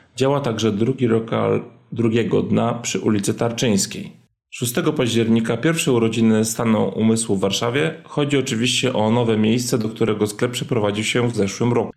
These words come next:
Dwunastego października w Gdańsku impreza z okazji trzech lat browaru spółdzielczego. Także dwunastego października czwarte urodziny pubu Beczka na warszawskim Ursynowie.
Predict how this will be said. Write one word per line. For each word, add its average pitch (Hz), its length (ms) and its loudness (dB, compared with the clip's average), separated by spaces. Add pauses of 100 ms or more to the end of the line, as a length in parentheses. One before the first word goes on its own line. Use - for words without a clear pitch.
(100)
Dwunastego 135 440 -2
października 120 520 0
w 104 80 -2
Gdańsku 120 360 0
impreza 107 360 2
z 104 60 0
okazji 104 380 -2
trzech - 420 -2
lat 110 280 -2 (100)
browaru 104 380 0
spółdzielczego. 113 880 0 (220)
Także 143 240 -2
dwunastego 120 500 0
października 110 520 0
czwarte 139 520 -2
urodziny 107 680 2
pubu 110 320 -2
Beczka 113 380 -2
na 117 120 0
warszawskim 120 560 -2
Ursynowie. 104 580 0